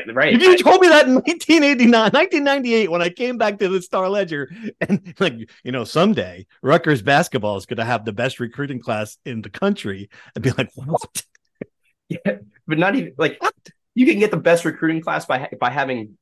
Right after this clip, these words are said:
Speaker 1: you know, a, a top ten guy and some other guys.
Speaker 2: Right.
Speaker 1: How about one and two?
Speaker 2: They have the number two class right now without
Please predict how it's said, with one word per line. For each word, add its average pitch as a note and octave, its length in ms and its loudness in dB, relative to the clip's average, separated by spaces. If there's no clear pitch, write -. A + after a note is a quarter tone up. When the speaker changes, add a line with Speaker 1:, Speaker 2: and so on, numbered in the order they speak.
Speaker 1:
you A#2+ 140 -10
know, F2 300 -8
a, - 220 -10
a A#2+ 100 -4
top C#3 280 -4
ten C3 220 -4
guy B2 580 -2
and G#2 100 -8
some G#2 220 -8
other C3 180 -4
guys. C3+ 140 -6
Speaker 2:
Right. B2+ 160 -6
Speaker 1:
How F#3 60 -6
about F3+ 260 -4
one F3 220 -2
and D#3+ 280 -6
two? D3 460 -6
Speaker 2:
They C#4+ 120 8
have F4+ 220 10
the F#4 80 8
number F4 240 8
two F4 160 8
class F4+ 340 8
right F4+ 140 6
now F4+ 240 10
without C#4+ 220 8